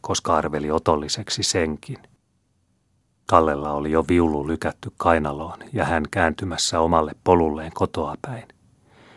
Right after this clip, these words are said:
Kapteenska puhuu niin kuin sopii ja pitää, mutta nuorilla on semmoinen kuti,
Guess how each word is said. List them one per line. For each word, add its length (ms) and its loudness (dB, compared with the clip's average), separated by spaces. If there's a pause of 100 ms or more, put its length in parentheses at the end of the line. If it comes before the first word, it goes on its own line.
(420)
Kapteenska 600 -2
puhuu 360 4
niin 140 2
kuin 140 2
sopii 360 4
ja 120 6
pitää, 720 0
mutta 280 0
nuorilla 460 6
on 80 2
semmoinen 540 2
kuti, 440 -2